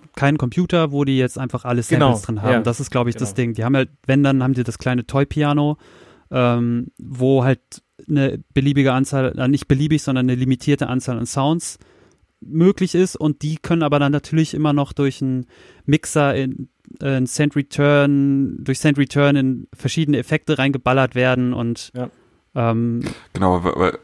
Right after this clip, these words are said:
Speaker 3: also ich, ich meine aber auch, also ich meine auch, äh, das immer so wahrgenommen zu haben, dass die tatsächlich keinen Computer benutzen, so wie du sagst. Und das ist ja, glaub ich, immer der größte,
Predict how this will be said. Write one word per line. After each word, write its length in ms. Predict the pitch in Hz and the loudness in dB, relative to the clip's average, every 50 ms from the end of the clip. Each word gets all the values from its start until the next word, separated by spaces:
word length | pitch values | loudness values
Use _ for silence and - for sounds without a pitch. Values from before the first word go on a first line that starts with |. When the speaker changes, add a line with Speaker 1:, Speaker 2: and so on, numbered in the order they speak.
| _ | _
Speaker 3:
also 200 | - 98 90 101 | -6 -4 0 0
ich, 220 | 98 92 - - - | -2 -2 -4 -6 -10
ich 140 | - - - | -8 -2 0
meine 160 | 98 104 117 | 2 2 2
aber 140 | 113 - - | 2 2 0
auch, 120 | 117 - - - - | 0 -2 -4 -10 -8
also 160 | - 95 90 | -6 -4 -4
ich 80 | 92 87 | -2 -2
meine 180 | 107 98 95 - | -2 0 0 0
auch, 220 | - - - - - - - | -2 -2 -4 -12 -20 -16 -12
äh, 60 | - 85 85 85 82 - _ _ | -12 -10 -10 -12 -14 -18 _ _
das 320 | - 92 - - - - - - - - - _ _ | -8 -6 -6 -8 -10 -12 -16 -18 -18 -18 -20 _ _
immer 220 | 95 98 104 104 | 0 0 2 2
so 160 | 92 104 101 | 2 0 2
wahrgenommen 400 | 92 101 101 101 104 104 104 104 | 2 2 2 2 2 0 0 0
zu 140 | - - 98 | -2 -2 -2
haben, 260 | 95 98 101 98 95 | -2 -2 -2 -2 -4
dass 120 | 90 95 - | -8 -10 -8
die 100 | - 98 | -8 -6
tatsächlich 420 | - 95 90 - 98 92 92 90 | -6 -6 -6 -4 -6 -6 -6 -8
keinen 260 | - - 95 92 95 92 | -4 0 0 2 2 0
Computer 340 | 92 90 82 - 87 85 85 | -2 -4 -4 -2 -2 -2 -2
benutzen, 420 | 85 82 82 - - - 87 85 - _ _ _ _ | -2 -6 -6 -6 -8 -8 -10 -10 -12 _ _ _ _
so 140 | - - 85 | -10 -8 -6
wie 40 | 85 | -4
du 60 | 87 | -4
sagst. 460 | 82 - 85 82 82 - - - - - _ _ - - - - - - - - _ | -4 -2 -2 -2 -2 -4 -10 -16 -18 -20 _ _ -20 -20 -20 -20 -20 -20 -20 -20 _
Und 100 | - 87 | -6 -4
das 80 | 92 101 | -4 -2
ist 80 | 104 104 | 0 0
ja, 60 | 113 | 0
glaub 200 | 107 104 101 98 | 2 2 2 2
ich, 80 | 101 98 | 0 0
immer 140 | 104 98 92 | 0 0 0
der 100 | 95 - | 0 0
größte, 320 | - 101 101 - - 98 | 0 0 0 0 -2 -4